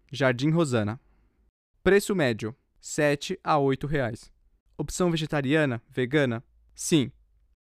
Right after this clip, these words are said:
Horário de funcionamento: sexta e sábado, das dezesseis às vinte e duas horas. Domingo, das nove às dezoito horas. Aceita cartão.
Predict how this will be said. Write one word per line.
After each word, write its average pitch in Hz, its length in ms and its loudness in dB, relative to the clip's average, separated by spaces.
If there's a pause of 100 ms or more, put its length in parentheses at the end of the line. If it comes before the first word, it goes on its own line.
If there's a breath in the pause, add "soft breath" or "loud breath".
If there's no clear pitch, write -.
(140)
Horário 156 400 2
de 175 120 -8
funcionamento: 143 760 -4 (420)
sexta 214 440 0
e 143 60 -2
sábado, 123 520 -2 (200)
das 131 280 -2
dezesseis 131 520 -4
às 165 120 -2
vinte 165 180 -2
e 175 40 -2
duas 160 280 0
horas. 113 380 -4 (380)
Domingo, 131 580 0 (280)
das 127 260 0
nove 143 260 2
às 165 100 0
dezoito 160 360 -2
horas. - 360 -6 (840)
Aceita 147 460 0
cartão. 147 420 -2